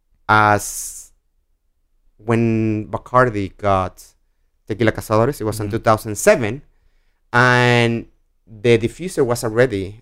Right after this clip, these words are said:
Speaker 1: uh, Tequila Cazadores distillery.
Speaker 2: Yeah.
Speaker 1: The, the family who owned Cazadores, they owned, they, they installed the diffuser. They, what I, what we hear is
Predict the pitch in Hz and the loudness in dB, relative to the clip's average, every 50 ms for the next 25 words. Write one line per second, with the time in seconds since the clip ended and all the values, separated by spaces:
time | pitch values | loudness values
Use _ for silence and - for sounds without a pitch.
0 | _ _ - 98 95 92 90 - 95 - 107 101 - 98 - - 98 104 107 95 | _ _ -2 0 0 0 -2 -6 -8 -8 -8 -8 -8 -8 -8 -4 -2 -2 -2 -4
1 | 90 - - - 71 - - - - 107 - - 110 101 98 95 95 95 104 101 | -6 -10 -16 -16 -16 -16 -18 -20 -20 -20 -14 -10 -8 -8 -8 -8 -4 0 2 4
2 | 101 101 98 95 92 92 95 - - - _ - 117 113 117 120 117 113 110 101 | 4 4 4 2 0 -2 -6 -8 -10 -8 _ 0 2 2 2 2 2 2 0 0
3 | 98 - 107 104 104 104 107 107 104 - 104 - - 101 98 98 101 113 113 98 | -2 -2 -2 -2 0 0 0 -2 -2 -6 -8 -4 -4 -2 0 0 0 -2 -2 0
4 | 98 104 101 - - - 98 98 101 104 104 101 92 - _ _ _ _ _ - | 0 0 0 0 -2 -6 -8 -6 -4 -4 -4 -6 -8 -14 _ _ _ _ _ 2
5 | 110 110 104 104 - - 107 104 - 113 113 104 - - - 147 143 156 156 135 | 4 4 4 4 2 -2 -4 -4 -4 -6 -8 -8 -10 -4 2 4 4 4 4 2
6 | 110 107 - - 101 92 87 - - 110 151 175 _ _ _ _ _ _ _ _ | -2 -6 -8 -12 -16 -18 -18 -16 -14 -14 -14 -14 _ _ _ _ _ _ _ _
7 | _ _ _ _ _ _ _ _ _ _ _ _ _ _ _ _ _ _ _ _ | _ _ _ _ _ _ _ _ _ _ _ _ _ _ _ _ _ _ _ _
8 | 107 101 95 123 127 147 165 185 190 196 190 - - _ _ _ _ _ _ _ | -20 0 4 6 8 8 8 8 6 4 0 -2 -6 _ _ _ _ _ _ _
9 | _ - 107 110 117 113 120 131 135 123 - 110 110 98 101 131 147 - - - | _ -10 -2 2 4 4 6 4 4 2 0 0 2 2 2 0 -2 -2 -6 -10
10 | 101 87 87 92 92 - _ - 110 110 110 107 104 - - - - - | -10 -10 -10 -10 -12 -14 _ -2 0 0 0 0 -2 -6 -12 -14 -16 -16